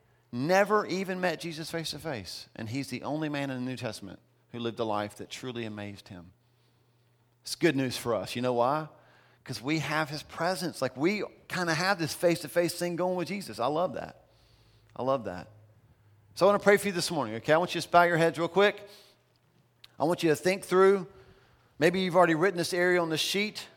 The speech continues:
Maybe you didn't come up and write an area on the sheets this morning during communion, but you've already thinking of one now. What is an area of your life right now where you need God to speak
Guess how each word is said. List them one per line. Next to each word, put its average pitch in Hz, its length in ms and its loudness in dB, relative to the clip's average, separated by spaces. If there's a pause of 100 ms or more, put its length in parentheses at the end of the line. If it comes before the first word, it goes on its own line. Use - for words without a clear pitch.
(100)
Maybe 160 240 2
you 175 60 2
didn't 165 200 0
come 180 160 0
up 180 140 0
and 165 100 -2
write 180 220 6
an 165 60 -2
area 127 300 0
on 117 140 -4
the 113 80 -6
sheets 127 300 -6
this - 180 -8
morning 117 400 -4
during 120 160 -4
communion, 143 420 -2
but 131 160 0
you've 135 160 -2
already 156 200 4
thinking 165 260 -2
of 143 80 -4
one 160 220 0
now. 139 220 0
What 143 180 2
is 190 100 -4
an 180 100 -4
area 180 220 2
of 175 80 -6
your 180 80 0
life 139 260 2
right 143 240 2
now 131 260 -4
where 113 140 -4
you 127 220 -4
need 147 280 -4
God 135 260 0
to 117 80 -10
speak - 600 -6